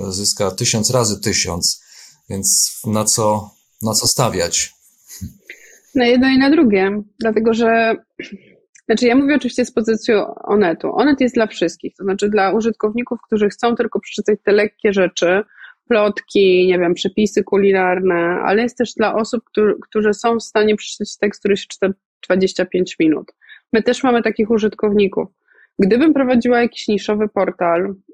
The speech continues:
Speaker 2: nie taki jak Onet, to prawdopodobnie bym bardzo się z-, zastanawiała, jaka jest moja grupa. Gdyby ona była niska, pra-, pewnie jeżeli miałabym jakąś specjalizację bardzo konkretną, byłoby to dla mnie okej. Wydaje mi się, że w mediach jest tak,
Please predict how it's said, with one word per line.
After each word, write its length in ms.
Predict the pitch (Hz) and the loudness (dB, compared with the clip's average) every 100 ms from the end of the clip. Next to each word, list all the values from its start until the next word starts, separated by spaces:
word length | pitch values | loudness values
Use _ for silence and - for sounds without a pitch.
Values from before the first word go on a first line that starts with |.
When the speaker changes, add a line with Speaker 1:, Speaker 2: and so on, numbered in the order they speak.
| - | -4
Speaker 2:
nie 360 | 190 190 202 214 | 0 2 2 2
taki 260 | 208 - | -2 0
jak 220 | 202 190 | -2 -2
Onet, 440 | - 190 175 190 220 _ | -2 -2 0 -2 -6 _
to 100 | 214 | -6
prawdopodobnie 680 | - 214 214 214 226 240 233 | -2 0 0 0 0 0 0
bym 300 | 208 233 208 | 0 0 2
bardzo 320 | 220 214 214 | 0 0 -2
się 180 | - 208 | -4 -8
z-, 280 | - 185 202 | -8 -6 -4
zastanawiała, 600 | 196 214 202 196 190 190 | -2 0 0 2 2 0
jaka 180 | 190 190 | 0 -4
jest 160 | - | -4
moja 200 | 196 180 | -4 0
grupa. 320 | 180 170 - | 0 0 -2
Gdyby 240 | 185 208 302 | -4 -4 0
ona 140 | 392 | 2
była 200 | 311 294 | 2 2
niska, 480 | 277 277 - - 202 - | 4 2 2 -2 -2 0
pra-, 120 | 269 - | -2 0
pewnie 280 | 294 285 262 | 2 2 2
jeżeli 280 | 247 254 | -2 -6
miałabym 300 | 254 240 226 | -2 -2 0
jakąś 240 | 226 220 214 | -2 -2 -4
specjalizację 760 | - - 220 214 214 208 - | -6 -4 2 2 2 0 -2
bardzo 300 | 208 202 202 | -4 -4 -4
konkretną, 520 | - 208 202 196 208 | -4 -4 -4 -2 0
byłoby 280 | 190 185 190 | 2 0 0
to 100 | 190 | 0
dla 180 | 190 180 | 0 2
mnie 180 | 175 170 | 2 0
okej. 340 | 170 170 - _ - - - - | 0 -2 -4 _ -20 -20 -18 -2
Wydaje 240 | 226 262 381 | 2 4 4
mi 60 | |
się, 100 | 359 | 2
że 120 | 269 | 2
w 40 | 233 | 4
mediach 380 | 240 233 233 226 | 4 2 2 0
jest 180 | 208 | -2
tak, 360 | 185 190 202 | 0 -2 -2